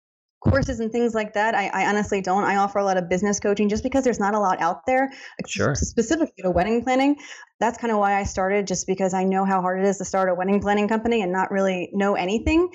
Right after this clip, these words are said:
Speaker 1: So there's always, you know, always feel free to email me with questions and things like that, or a coaching session. But in terms of actual resources,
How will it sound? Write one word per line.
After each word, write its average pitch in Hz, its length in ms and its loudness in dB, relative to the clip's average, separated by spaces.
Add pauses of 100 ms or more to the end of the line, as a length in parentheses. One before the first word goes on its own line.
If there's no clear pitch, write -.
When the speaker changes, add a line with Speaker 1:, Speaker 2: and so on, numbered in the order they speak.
(360)
Speaker 1:
So 226 200 2
there's 208 200 2
always, 196 440 0
you 180 260 0
know, 175 140 0
always 180 380 0
feel 196 100 4
free 180 140 0
to 175 160 0
email 190 240 2
me 180 160 0
with 180 100 0
questions 190 360 2
and 170 120 -2
things 180 180 2
like 175 200 0
that, 175 260 2
or 170 320 0 (140)
a - 40 -8
coaching 196 360 2
session. 185 400 -2
But 185 200 2
in 202 120 0
terms 226 240 2
of 180 260 -2
actual 196 400 0
resources, 180 760 0